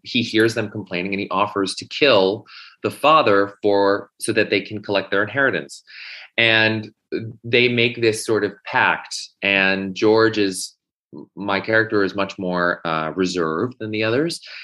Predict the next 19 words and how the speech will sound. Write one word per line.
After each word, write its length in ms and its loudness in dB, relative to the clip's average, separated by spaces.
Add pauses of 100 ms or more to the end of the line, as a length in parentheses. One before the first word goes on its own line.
(220)
and 400 4
he 360 -2
buys 380 4
into 300 -2
this, 460 -2
and 420 -2
he 140 -8
goes 280 4
on 160 -4
this 280 -6
ride 460 2 (100)
that 320 0 (600)
is 360 4 (160)
really 600 4 (160)
unlike 440 0 (580)
anything 500 -4
people 320 -4
have 140 -8
seen. 320 -14